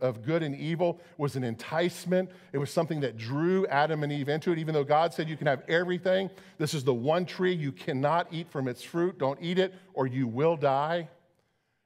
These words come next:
And yet the one thing they couldn't have, even though God had blessed them with everything else,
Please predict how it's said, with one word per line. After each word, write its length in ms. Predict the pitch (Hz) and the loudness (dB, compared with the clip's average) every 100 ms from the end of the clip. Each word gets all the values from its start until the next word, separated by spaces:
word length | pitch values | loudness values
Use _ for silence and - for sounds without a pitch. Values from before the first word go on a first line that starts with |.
| - | -4
And 140 | 143 | 0
yet 400 | 160 165 175 - | 4 2 0 -2
the 80 | 131 | -2
one 320 | 127 160 196 | 2 4 4
thing 240 | - 185 180 | 2 0 2
they 120 | 147 | -2
couldn't 380 | - 196 165 165 | 0 0 0 -4
have, 380 | 160 175 180 | -2 2 2
even 180 | 226 220 | 0 2
though 80 | 233 | 2
God 260 | 180 233 240 | 4 2 2
had 140 | 170 | 0
blessed 300 | 202 247 - | 0 0 0
them 80 | 208 | -2
with 100 | 208 | -2
everything 600 | 226 240 285 311 302 277 | -2 -4 -4 -2 0 2
else, 500 | 269 226 139 - - | 0 -2 -6 -14 -20